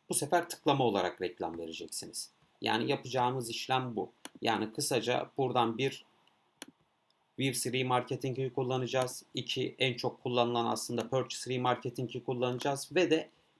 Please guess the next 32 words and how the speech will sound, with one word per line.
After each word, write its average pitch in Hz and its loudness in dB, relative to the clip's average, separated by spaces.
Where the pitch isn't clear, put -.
bizim 151 4
ürünümüzle 160 6
alakalı 151 6
reklam 151 4
verenlere 135 4
reklam 90 0
vereceğiz. 87 -4
Niye 160 8
reklamlara 98 0
verenlere 92 -2
reklam 90 -4
veriyoruz? 117 0
Çünkü 123 0
reklam 120 -2
verenlerin 113 0
bir 110 -2
bütçesi 127 -4
var. 147 0
Biz 151 0
de - 2
aslında 156 6
bu 135 -2
bütçeye 139 2
ortak 107 2
olmak 85 -2
istiyoruz. - -8
Örnek 131 2
olarak 92 0
mesela 107 0
şu - -6
ürüne 120 -2
tıkladım. 120 0